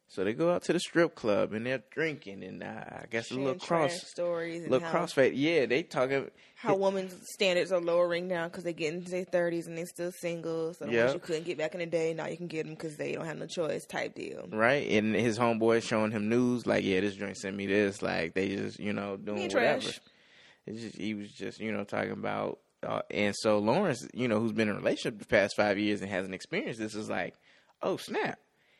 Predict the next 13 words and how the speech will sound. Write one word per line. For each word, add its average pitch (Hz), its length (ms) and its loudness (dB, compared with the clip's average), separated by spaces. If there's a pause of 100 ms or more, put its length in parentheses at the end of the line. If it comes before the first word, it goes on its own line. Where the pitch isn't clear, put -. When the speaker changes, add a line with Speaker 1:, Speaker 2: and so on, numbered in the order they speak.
(540)
Speaker 1:
Whatever, 190 480 6
for 135 160 4
whatever 185 260 6
reason, 185 220 -4
he 180 80 2
had 165 160 2
some 156 200 -2
weird 143 260 2
eye 117 220 -2
connection 117 460 -4
with 110 140 -2
the - 100 -6
stripper, 113 580 -4